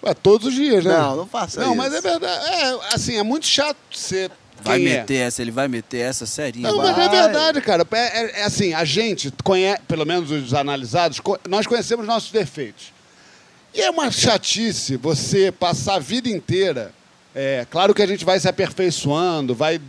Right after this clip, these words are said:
Speaker 1: fazendo ponta nesse lápis da vida, mas,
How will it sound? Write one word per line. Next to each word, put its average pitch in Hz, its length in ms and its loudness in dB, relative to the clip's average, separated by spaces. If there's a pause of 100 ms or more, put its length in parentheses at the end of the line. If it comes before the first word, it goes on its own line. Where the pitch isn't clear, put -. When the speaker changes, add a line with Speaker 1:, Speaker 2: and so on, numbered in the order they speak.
(300)
Speaker 1:
fazendo 170 480 0
ponta 185 600 2
nesse 156 260 -6
lápis 147 380 0
da - 120 -4
vida, - 600 -2 (560)
mas, 180 520 2